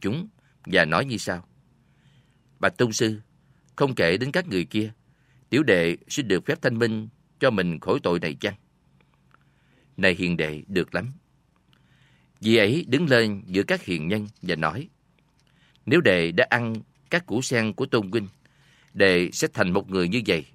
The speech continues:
như vậy." Và vị ấy trang nghiêm phát nguyện qua dần kệ đầu:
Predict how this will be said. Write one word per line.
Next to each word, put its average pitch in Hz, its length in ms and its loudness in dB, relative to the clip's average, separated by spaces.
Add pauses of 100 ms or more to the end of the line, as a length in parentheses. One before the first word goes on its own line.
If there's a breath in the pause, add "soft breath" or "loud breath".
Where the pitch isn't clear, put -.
như 104 240 -4
vậy." 73 160 -6 (1160 soft breath)
Và 95 380 8
vị 98 100 2
ấy 139 240 0
trang 117 220 4
nghiêm 110 280 -2 (140)
phát 202 180 0
nguyện 90 320 -2 (140)
qua 120 120 4
dần 87 280 -2
kệ 82 180 -2
đầu: 73 240 -2